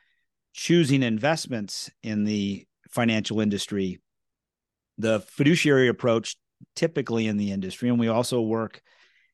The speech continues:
in this type of a model for, for clients quite often, actually, is where a client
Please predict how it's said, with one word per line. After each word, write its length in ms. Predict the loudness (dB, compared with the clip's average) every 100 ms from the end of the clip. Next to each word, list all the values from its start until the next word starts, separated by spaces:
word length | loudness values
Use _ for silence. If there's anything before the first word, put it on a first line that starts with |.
| _ -8
in 160 | -2
this 160 | -2 0
type 240 | -2 -2
of 100 | -4
a 60 | -4
model 400 | -4 -4 -6 -6
for, 300 | -8 -8 -8
for 140 | -8 -6
clients 480 | -2 0 0 -2
quite 240 | -2 0 4
often, 320 | 2 0 -6
actually, 560 | -6 -6 -4 -4 -6 -10 -20 -20 -20 _ _
is 240 | 0 0
where 280 | 4 4 4
a 80 | 0
client 520 | 0 2 2 2 -2